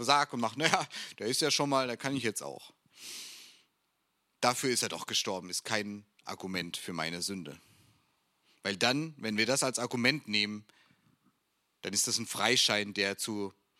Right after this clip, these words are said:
einer wertlosen Gnade führt. Für uns, wenn wir das denn so leben würden, das tun wir natürlich nicht hier, ähm, dann würde das genauso heißen für uns auch wie für Pergamon, ändere dich also.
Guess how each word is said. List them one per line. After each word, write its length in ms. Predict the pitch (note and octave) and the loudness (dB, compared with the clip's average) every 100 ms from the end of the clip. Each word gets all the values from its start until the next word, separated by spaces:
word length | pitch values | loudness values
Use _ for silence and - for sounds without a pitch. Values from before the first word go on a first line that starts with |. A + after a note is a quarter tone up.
| - _ | -20 _
einer 160 | F#2 F#2 | -2 2
wertlosen 520 | G2+ G2+ G2 F#2 G#2+ | 2 0 -4 -4 -4
Gnade 280 | F#2 F#2+ F2+ | -2 -4 -4
führt. 420 | - - - - _ _ _ _ _ _ _ _ _ _ - - - - - - - | -8 -10 -8 -10 _ _ _ _ _ _ _ _ _ _ -20 -14 -10 -10 -10 -14 -4
Für 160 | - | 4
uns, 440 | F#3+ A#3+ - - - | 6 6 6 4 4
wenn 180 | A#2+ F3 | 4 6
wir 80 | E3+ | 6
das 180 | D#3+ | 6
denn 140 | - D#3 | 4 4
so 80 | D3 | 4
leben 320 | D3 D3 C#3 | 4 4 4
würden, 260 | D#3+ D#3+ | 4 4
das 140 | C3+ A#2 | 0 0
tun 160 | C3 | 2
wir 100 | C#3 | 4
natürlich 360 | C3 B2 B2 - | 4 2 2 2
nicht 160 | D3+ - | 0 2
hier, 240 | A#2+ D3 - - - - | 2 2 -2 -14 -14 2
ähm, 400 | C#3+ C3 C3+ C#3 | 6 6 4 2
dann 220 | C3 C#3 | 4 4
würde 240 | C3 F#3 F3 | 4 4 6
das 240 | D#3+ - | 4 2
genauso 640 | D3 C3+ E3 D3 D3+ D3+ D3 _ _ - | 4 4 4 4 2 0 -2 _ _ -6
heißen 320 | B2 C#3 - | 0 2 2
für 460 | C#3+ C#3+ C3+ C3+ C3+ - - | 0 0 2 2 -2 -8 -12
uns 300 | D#3 D#3 D3+ | -6 -2 -2
auch 180 | B2+ | -2
wie 140 | C#3+ C3+ | 0 0
für 160 | C3 | 2
Pergamon, 580 | A#2+ B2+ C3+ B2+ B2+ C3 - _ _ - _ _ - | 4 4 4 2 0 -2 -12 _ _ -20 _ _ 2
ändere 480 | F#3+ B3+ E3 G2+ | 4 4 2 0
dich 240 | F2+ - - | -4 -4 -4
also. 340 | G2+ G2 B1 | -8 -10 -12